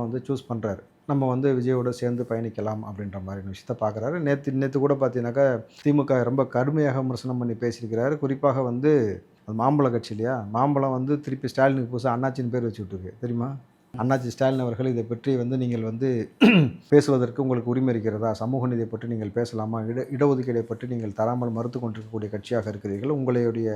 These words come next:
நீங்கள் செய்த பொ-, கொடுத்த பொய்கள், நீங்கள் செய்த அவதூறுகளை குறித்து ஒரு புத்தகமே போட போறோம்ன்ற மாதிரி கடுமையாக விமர்சனம் பண்ணியிருக்காரு. பொழுது பாட்டாளி மக்கள் கட்சி நீங்கள் வந்து டி வி கேவோடு இணைவதில் எந்த பிரச்சனையும் கிடையாது.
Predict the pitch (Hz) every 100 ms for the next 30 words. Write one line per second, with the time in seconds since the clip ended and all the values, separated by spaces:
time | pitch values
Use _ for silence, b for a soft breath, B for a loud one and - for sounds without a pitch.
0 | 104 B B B B B 135 131 127 147
1 | 156 156 147 139 120 143 147 143 127 139
2 | 131 139 127 120 131 131 131 120 127 123
3 | 117 117 120 120 - 185 139 117 123 127
4 | 123 127 123 120 113 113 113 113 110 101
5 | 107 117 123 131 143 139 - 131 110 95
6 | 90 110 113 - 101 95 92 101 98 98
7 | 110 180 226 B B B B 123 170 233
8 | 240 214 208 196 185 202 180 165 143 139
9 | 147 156 139 117 110 98 - 147 143 139
10 | 127 123 123 120 123 120 120 113 104 113
11 | 95 82 76